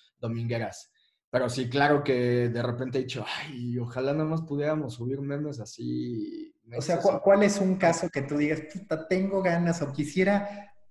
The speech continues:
Speaker 2: eh, casi, casi replicar el éxito de este porque lo que hace, pues, me parece muy sencillo o me parece muy rápido"? En fin, ¿cuál es un caso particular que tú digas o que te hayas sentido tentado a?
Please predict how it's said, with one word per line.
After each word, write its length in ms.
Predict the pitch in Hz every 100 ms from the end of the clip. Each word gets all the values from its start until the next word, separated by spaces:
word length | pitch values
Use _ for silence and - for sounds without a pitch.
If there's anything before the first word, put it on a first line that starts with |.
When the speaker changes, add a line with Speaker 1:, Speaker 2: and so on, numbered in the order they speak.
| - -
Speaker 2:
eh, 280 | 131 - -
casi, 240 | 151 170
casi 260 | 160 156 165
replicar 560 | 156 135 135 131 151
el 140 | 165 156
éxito 400 | 160 160 - 127
de 140 | 131
este 240 | 156 - 170
porque 260 | 190 -
lo 180 | 120 117
que 120 | 127
hace, 440 | 135 143 - 160 160
pues, 160 | 117
me 100 | 117
parece 300 | 113 131 131
muy 160 | 135 131
sencillo 640 | - 117 - 170 165 175
o 60 | 123
me 100 | 113
parece 320 | 104 107 123
muy 140 | 107 117
rápido"? 340 | 139 151 143
En 80 | 131
fin, 280 | 151 147 - - _
¿cuál 180 | - 190
es 140 | 185 185
un 100 | 170
caso 300 | 170 175 156
particular 500 | 131 127 127 131 135
que 80 | 131
tú 180 | 135
digas 380 | 131 127 131 131
o 120 | 120
que 100 | -
te 100 | 113 120
hayas 220 | 131 131
sentido 760 | 117 110 123 123 127 - - -
tentado 600 | 120 120 123 120 117 104
a? 140 | 98